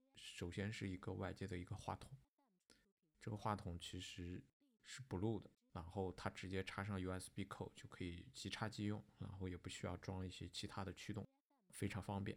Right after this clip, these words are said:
然后电脑端处理，我相当于是用了一个，下载了一个 Adobe Audition 这个软件，它主要处理一下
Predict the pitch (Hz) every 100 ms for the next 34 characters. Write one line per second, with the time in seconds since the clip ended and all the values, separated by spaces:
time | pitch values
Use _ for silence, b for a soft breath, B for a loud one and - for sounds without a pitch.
0 | - _ 107 104 113 151 120 98 107 117
1 | - - 113 95 98 - 95 98 95 -
2 | 98 101 92 90 90 90 - 95 - 110
3 | 104 90 92 90 95 98 95 95 98 90
4 | 104 107 - 98 - - - 95 87 -
5 | - - _ - 95 98 87 85 - 98
6 | 87 92 87 85